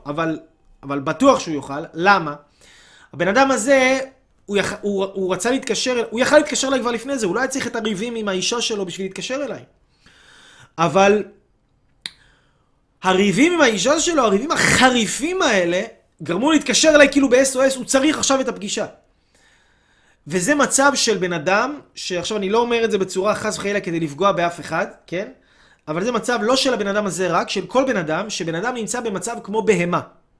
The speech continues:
מה זה אומר שבן אדם נמצא במצב כמו בהמה?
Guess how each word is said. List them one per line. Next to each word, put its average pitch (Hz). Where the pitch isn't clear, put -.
מה 208
זה 247
אומר 247
שבן 202
אדם 202
נמצא 190
במצב 185
כמו 180
בהמה? 143